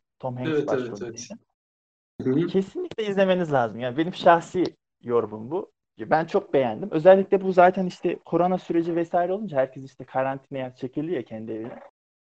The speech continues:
Speaker 1: Ee, bu film bayağı trendlere çıktı. Bir de zaten Tom Hanks de, e, covid on dokuz, e, covid on dokuz
Speaker 2: Evet, evet.
Speaker 1: yaptığı için ona da
Speaker 2: Öyle bir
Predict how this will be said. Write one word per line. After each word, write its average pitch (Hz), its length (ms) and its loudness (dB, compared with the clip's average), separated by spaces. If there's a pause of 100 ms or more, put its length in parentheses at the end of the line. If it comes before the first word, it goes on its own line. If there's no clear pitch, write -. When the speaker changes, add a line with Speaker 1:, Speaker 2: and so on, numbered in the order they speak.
(240)
Speaker 1:
Ee, 131 260 -6
bu 156 40 -8
film 220 320 -2
bayağı 202 300 10
trendlere 175 500 0
çıktı. - 340 -20
Bir 147 80 -2
de 175 60 2
zaten 170 340 0
Tom 160 180 -6
Hanks 165 240 -12 (100)
de, 156 200 -4 (220)
e, 113 180 -6
covid 135 260 -6
on 135 160 -4
dokuz, - 320 -14 (160)
e, - 40 -10 (920)
covid 123 240 -12
on 151 120 8
dokuz - 80 6
Speaker 2:
Evet, - 100 4
evet. 147 180 12
Speaker 1:
yaptığı - 280 -6
için - 260 -12 (320)
ona 135 320 0
da 160 60 2
Speaker 2:
Öyle 160 260 6
bir 165 300 6